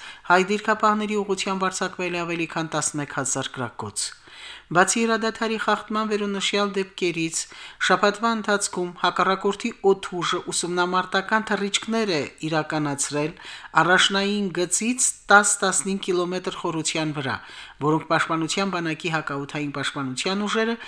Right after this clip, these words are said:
ժամանակին հավաստանշել են և հետևել դրանց ուղերձին մինչև Վայրեջք։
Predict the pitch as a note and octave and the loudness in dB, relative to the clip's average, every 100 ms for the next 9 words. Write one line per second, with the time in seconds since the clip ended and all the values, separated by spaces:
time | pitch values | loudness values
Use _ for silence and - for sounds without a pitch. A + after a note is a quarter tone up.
0 | - - D3+ F3+ F3+ F3+ E3+ - D3+ - | -18 -10 2 4 4 0 -2 -2 -4 -2
1 | C#3+ C#3 - C#3 C3 - G3 A3 A3+ D#3 | -4 -2 -4 -4 -2 2 2 2 -2 -4
2 | - - C#3 E3+ D#3 C#3 D3 D3+ C3+ B2+ | -8 -8 -6 -6 -4 -4 -2 -4 -4 -8
3 | - C#3+ C3 A#2 - B2 B2 - - - | -4 -4 -4 -2 -4 -4 -10 -20 -14 -6
4 | A#2+ A#2 A2+ F#2 - - | -4 -4 -6 -8 -8 -10